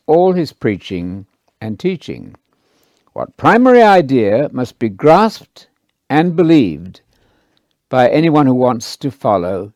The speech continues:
Jesus? What did Jesus consider to be the essential gospel, that is, saving message? The answer to this question can be discovered by anyone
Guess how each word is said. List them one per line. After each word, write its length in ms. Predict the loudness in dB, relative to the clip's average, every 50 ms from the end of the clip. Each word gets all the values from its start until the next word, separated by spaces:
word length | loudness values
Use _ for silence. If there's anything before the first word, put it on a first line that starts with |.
| _
Jesus? 800 | _ -4 -2 -2 -2 -2 -4 -8 -14 -16 -18 -20 -20 -20 -20 _ _ _ _ _ _ _ _ _ _ _ _ _ _ _ _ _ _ _ _ _ _ _ _ _ _
What 220 | -2 0 0 0
did 160 | 0 -2 0
Jesus 420 | 0 0 0 0 0 -2 -4 -8 -6
consider 560 | -4 -4 -4 -2 0 0 2 2 2 2 0
to 160 | 0 -4 -6
be 400 | -2 2 2 4 4 2 0 -4 -8 _ _ _ _ _
the 120 | _ -2 -2
essential 840 | 0 0 0 0 2 2 2 0 -2 -4 -4 -4 -4 -6 -6 -10 _ _ _ _ _ _ _ _ _ _
gospel, 840 | 0 2 4 4 2 0 -4 -12 _ -8 -6 -4 -4 -6 -8 -10 -14 _ _ _ _ _ _ _ _ _ _ _ _ _ _ _ _ _ _ _ _ _ _ _ _ _ _ _ _ _ _ _ _ _
that 180 | -12 -10 -10
is, 280 | -10 -12 -12 -14 -18 -20 _
saving 880 | -18 -18 -4 0 0 2 2 2 0 -2 -6 -8 -10 -10 -12 -14 -16 -18 _ _ _ _ _ _ -10
message? 680 | -6 -4 -4 -4 -6 -8 -12 -16 -16 -18 -20 -20 _ _ _ _ _ _ _ _ _ _ _ _ _ _ _ _ _ _ _ _ _ _ _ _ _
The 120 | 0 2
answer 340 | 2 2 2 0 -4 -8 -8
to 80 | -6 -4
this 220 | -2 -4 -4 -4
question 520 | -2 0 0 0 0 -2 -6 -8 -6 -6
can 160 | -4 -4 -4 -4
be 80 | -4
discovered 540 | -4 -6 -8 -2 0 0 2 2 0 -2 0
by 160 | 0 0 0
anyone 640 | 2 2 2 2 2 2 0 0 -2 -6 -8 -10